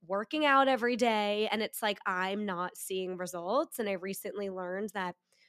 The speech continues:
when you have a lot of inflammation in the body due to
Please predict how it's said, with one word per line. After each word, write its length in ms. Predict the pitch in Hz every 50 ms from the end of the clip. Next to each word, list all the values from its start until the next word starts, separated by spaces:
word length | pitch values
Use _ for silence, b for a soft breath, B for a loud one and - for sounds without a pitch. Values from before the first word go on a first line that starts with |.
| _ _ _
when 180 | - 214 214 214
you 140 | 214 220 208
have 320 | 185 185 196 185 185 180
a 40 | 208
lot 200 | 202 196 196 185
of 100 | 196 180
inflammation 580 | 196 196 - 196 190 180 175 180 - - 208
in 60 | 202 196
the 80 | 190
body 400 | 175 180 170 175 175 202 233 247
due 180 | 220 190 202 185
to 180 | 185 190 175